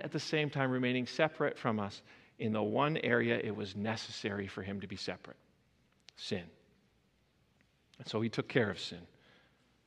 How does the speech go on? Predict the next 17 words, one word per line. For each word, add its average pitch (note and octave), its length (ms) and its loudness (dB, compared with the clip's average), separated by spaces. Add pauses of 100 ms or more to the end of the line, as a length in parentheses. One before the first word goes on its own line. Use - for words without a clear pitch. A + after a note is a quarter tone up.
(240)
once G#2+ 240 0
for G#2+ 180 2
all F#2+ 160 -2
when G2 140 -4
he F#2+ 80 -4
offered F#2 340 -8
himself. - 640 -12 (1200)
And - 80 -10
how A#2 140 2
did D3 80 4
he D#3 100 8
do D#3+ 160 6
that? F#3 300 6
Back B2+ 220 6
to B2 100 0
Hebrews B2+ 320 -2
two. C3+ 280 0